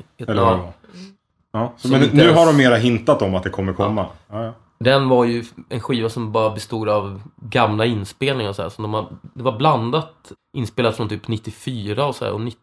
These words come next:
Speaker 1: på nittiotalet och sen har de liksom vävt ihop det med nya inspelningar. Så det var lite imponerande hur de lyckades få ihop
Speaker 2: Ja.
Speaker 1: en så pass bra skiva ändå.
Speaker 2: Men det här ska vara ny musik bara?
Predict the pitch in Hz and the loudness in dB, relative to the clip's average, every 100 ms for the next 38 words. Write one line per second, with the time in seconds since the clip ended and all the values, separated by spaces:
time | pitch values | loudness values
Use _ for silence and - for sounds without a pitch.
0 | _ - 117 110 - 117 110 - 110 113 | _ -12 -10 -10 -4 -2 -2 -4 -8 -6
1 | 110 - 123 117 113 107 104 98 - - | -8 -6 -4 -2 -4 -6 -6 -8 -16 -12
2 | 110 107 104 104 156 - - 107 104 110 | -4 -4 -4 -6 -8 -8 -6 -4 -2 -2
3 | 127 101 151 - - - 50 - - - | -2 0 0 0 -4 -8 -8 -10 -12 -10
4 | 67 65 - 143 117 123 120 143 208 170 | -8 -8 -6 -4 -2 0 0 0 2 2
5 | 110 107 110 110 107 - 117 160 _ - | 2 0 0 0 -2 -2 -4 -4 _ -6
6 | 107 117 107 120 104 - 104 - 107 117 | -4 -4 -4 -4 -6 -6 -6 -2 0 0
7 | 110 143 107 - 120 120 143 - 120 117 | -2 -2 -4 -2 0 4 4 4 4 6
8 | 117 95 90 87 - 95 92 | 4 2 -2 -8 -4 -2 -2